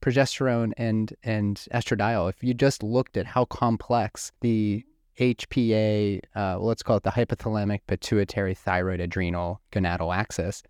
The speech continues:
you would think that we would naturally be doing that. But it is funny how we have just reduced it down to, like, these hormones, mid-luteal on a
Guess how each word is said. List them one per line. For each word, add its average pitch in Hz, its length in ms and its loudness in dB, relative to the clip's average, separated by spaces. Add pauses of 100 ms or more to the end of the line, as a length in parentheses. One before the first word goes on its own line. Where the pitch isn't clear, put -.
you 131 100 2
would 131 120 4
think 170 200 2
that 123 100 0
we 123 100 4
would 110 120 2
naturally 110 400 0
be 98 100 -2
doing 101 320 0
that. 92 340 -6 (220)
But 113 100 0
it 110 80 2
is 127 160 2
funny 117 320 2
how 92 380 -2
we 98 160 0
have 95 140 0
just - 280 -2
reduced 104 600 2
it 104 100 -2
down 95 300 -2
to, - 160 -4
like, 90 260 -4
these 104 380 -2
hormones, 95 560 0
mid-luteal 113 720 0
on 101 160 0
a 92 80 -2